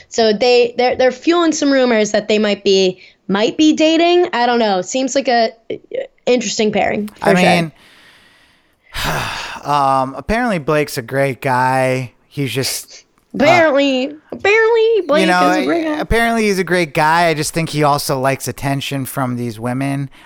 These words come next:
Speaker 2: um, from this caliber of women, which is, like,
Speaker 1: Yeah,
Speaker 2: reality
Speaker 1: this type.
Speaker 2: show. Um, but I just, I don't see it.
Speaker 1: That's
Speaker 2: If
Speaker 1: my type. That's my
Speaker 2: <laughs>
Speaker 1: type.
Speaker 2: I think he definitely would hook up with her, and they probably would, could easily hook up.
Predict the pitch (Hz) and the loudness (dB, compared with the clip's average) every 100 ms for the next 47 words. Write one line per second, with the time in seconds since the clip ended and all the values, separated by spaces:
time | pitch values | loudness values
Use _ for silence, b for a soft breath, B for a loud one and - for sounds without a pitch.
0 | B 123 120 113 113 - - 135 123 123 | B 0 2 0 -4 -8 -4 -2 -2 -6
1 | 123 131 120 - 135 127 131 135 135 127 | -10 -12 -10 -6 -4 -4 -4 -4 -6 -6
2 | 135 135 139 131 117 120 123 247 233 208 | -8 -6 -6 -6 -8 -8 0 2 4 4
3 | - 131 185 139 135 - B B B B | 2 0 0 -2 -4 -10 B B B B
4 | - 143 143 139 131 131 131 170 156 147 | -4 0 0 0 -2 -4 -4 0 0 0
5 | - _ - 165 180 - 151 170 170 160 | -6 _ -6 -4 -2 -4 -2 0 0 -2
6 | - 135 277 - 269 302 277 277 226 247 | -4 -2 0 0 -2 -2 -2 -2 0 0
7 | 262 262 269 302 - 240 196 180 - 156 | -2 -2 -2 -2 0 0 -2 -4 -6 -4
8 | 165 208 190 170 175 165 156 143 156 151 | -2 -2 -2 -2 -2 -2 -2 -2 -2 0
9 | 151 147 156 160 151 131 156 143 143 131 | -2 -2 -2 0 -2 -4 -2 -2 -2 -4
10 | 127 143 143 165 151 151 143 143 151 135 | -2 -2 -2 -2 -2 -2 -10 -8 -6 -4
11 | 143 139 135 143 151 - | -4 -4 -4 0 0 -2